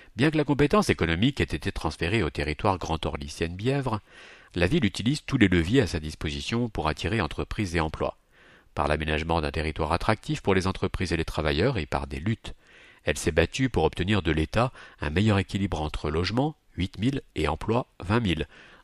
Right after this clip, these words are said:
dans l'opération d'intérêt national des Ardoines. Dans la zac Gare Ardoine, près de Sanofi,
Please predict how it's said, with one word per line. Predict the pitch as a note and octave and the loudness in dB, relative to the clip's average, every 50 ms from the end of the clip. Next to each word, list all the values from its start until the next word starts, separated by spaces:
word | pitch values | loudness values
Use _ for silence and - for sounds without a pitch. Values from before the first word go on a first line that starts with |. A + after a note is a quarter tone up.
| _ | _
dans | - D#2+ | -2 0
l'opération | F2+ E2 - D#2 D#2 D2+ - - B2+ A#2 | 0 0 0 2 2 2 2 0 -2 -2
d'intérêt | F2 D#2 - D#2+ D#2 F2+ | -2 -2 -2 -2 -2 0
national | D#2 D2+ - - G2 A2+ A#2+ G#2+ | -2 -2 -4 -2 -2 -2 0 0
des | F2+ F2 E2 | 0 0 2
Ardoines. | F2+ D#2 D#2+ D#2 E2+ E2+ E2 D#2 D#2 D2+ D2+ - _ _ _ _ _ _ - - - - - - - _ _ _ _ _ _ _ _ _ _ _ _ _ _ _ _ _ - _ _ _ _ _ _ _ _ _ _ _ _ _ _ _ _ _ _ _ _ _ _ - - - - - - - | 2 0 2 0 2 2 2 2 2 -2 -6 -10 _ _ _ _ _ _ -20 -20 -20 -20 -20 -20 -20 _ _ _ _ _ _ _ _ _ _ _ _ _ _ _ _ _ -20 _ _ _ _ _ _ _ _ _ _ _ _ _ _ _ _ _ _ _ _ _ _ -18 -18 -18 -18 -20 -8 -2
Dans | - F#2 | 0 4
la | G2+ A2 | 4 6
zac | A#2 D3+ F3 E3+ - - | 8 8 6 6 4 2
Gare | E2 D2+ - B2 B2+ A2+ | 0 4 4 4 4 4
Ardoine, | F#2+ E2+ E2+ F2+ D#2 D2+ D#2 D#2+ | 2 2 2 0 2 2 0 0
près | - - - F2 E2 | -2 0 0 0 2
de | D#2+ D#2 D2+ | 2 0 0
Sanofi, | - - A2+ G#2 G2+ F#2 - - G#2+ C#3+ - | 2 2 2 2 2 0 0 -2 -4 -6 -6